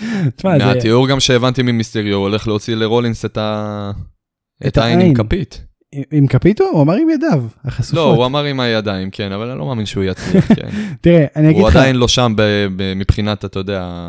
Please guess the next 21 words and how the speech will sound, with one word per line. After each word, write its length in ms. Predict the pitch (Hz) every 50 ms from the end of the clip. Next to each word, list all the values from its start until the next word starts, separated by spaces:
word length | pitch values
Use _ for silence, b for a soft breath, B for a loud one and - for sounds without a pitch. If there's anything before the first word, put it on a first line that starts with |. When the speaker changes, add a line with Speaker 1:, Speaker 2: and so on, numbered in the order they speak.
| 85 87
Speaker 2:
יכולות, 560 | 90 95 - - 98 95 98 92 87 _ - - _ - - -
Speaker 1:
אני 120 | 151 151
אגיד 120 | 156 160
Speaker 2:
הסקילס. 60 | 170 -
Speaker 1:
לך 80 | -
מה, 180 | 151 131 120 104 - _ _ -
זה 200 | 147 139 143 156
קרב 320 | - 185 180 185 196 196
שהולך 520 | 180 - 185 165 147 143 151 160 147 - 151
להיות 200 | 147 147 - -
מוקלט 320 | 131 - 143 139 131 -
מראש, 460 | 131 123 123 139 165 175 - - - _ _ _ _ - -
אה, 160 | 139 135 131 131
עם 120 | 147 143
סי 160 | 135 - 165
ג'י 200 | 160 131 131 131
איי, 180 | 131 139 165 165
זה 100 | 135 127
כבר 180 | 117 117 117 113
נחשף. 500 | 113 - - - 143 151 185 - - _ _ _ _ _ _ _ _ _ _ _ _ _ _ _ _ -
אה, 320 | 131 127 123 120 120 120